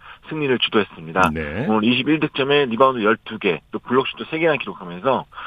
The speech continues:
Speaker 1: 어, 엔비에이에 잘 적응하고 있다는 걸 보여줬습니다.
Speaker 2: 네. 디펜딩 챔피언인 덴버는 멤피스를 제압했네요.
Speaker 1: 그렇습니다. 덴버, 덴버 너게츠는 멤피스를 꺾고 또 시즌 이 연승을 달렸습니다. 어, 개막전에서 엘에이 레이커스를 꺾었던 덴버 너게츠는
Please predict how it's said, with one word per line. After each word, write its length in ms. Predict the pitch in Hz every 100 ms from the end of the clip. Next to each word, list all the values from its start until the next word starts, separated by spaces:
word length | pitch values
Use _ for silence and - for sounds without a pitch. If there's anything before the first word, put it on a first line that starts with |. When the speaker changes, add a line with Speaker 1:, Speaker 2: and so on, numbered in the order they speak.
| -
Speaker 1:
어, 160 | 104 107
엔비에이에 480 | 131 135 127 123 113
잘 140 | 107
적응하고 400 | - 120 135 117
있다는 220 | - 95
걸 80 | 92
보여줬습니다. 580 | - 95 85 - 78 76 82
Speaker 2:
네. 140 | 82 - - -
디펜딩 320 | 135 160 160
챔피언인 420 | 160 156 165 175 139
덴버는 540 | 147 151 175 185 92
멤피스를 500 | 123 147 156 - 180
제압했네요. 520 | 175 139 127 107 95 76 - - - - -
Speaker 1:
그렇습니다. 440 | 120 120 107 104 98
덴버, 520 | 127 135 143 143 135 - - -
덴버 200 | 143 156
너게츠는 400 | 160 147 - 151
멤피스를 440 | 131 139 165 147 143
꺾고 480 | 156 - - 175 -
또 120 | 107
시즌 320 | - - 113
이 100 | 101
연승을 440 | 151 170 151 147 120
달렸습니다. 680 | 101 98 - 87 85 92 - - - -
어, 120 | 110
개막전에서 600 | 147 175 190 170 160 160
엘에이 240 | 131 180
레이커스를 460 | 160 147 143 - 131
꺾었던 560 | - 131 - 123 120
덴버 240 | 117 110 117
너게츠는 580 | 113 101 - 147 135